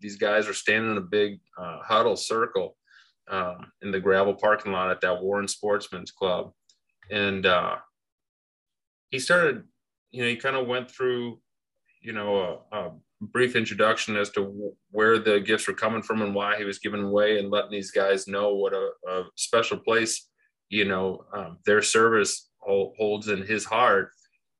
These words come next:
And, uh, when he started handing these packages out, like bino harnesses and, and whatnot, I think every single person, Chris, and you correct me if I'm wrong, but, um, but everybody you gave it to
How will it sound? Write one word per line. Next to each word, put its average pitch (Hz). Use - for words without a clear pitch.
And, 107
uh, 95
when 101
he 110
started 139
handing 117
these 98
packages 110
out, 87
like 82
bino 104
harnesses 92
and, 87
and 98
whatnot, 95
I -
think 214
every 147
single 165
person, 151
Chris, 170
and 127
you 147
correct 156
me 127
if -
I'm 110
wrong, 139
but, 101
um, 110
but -
everybody 208
you 190
gave 156
it -
to 120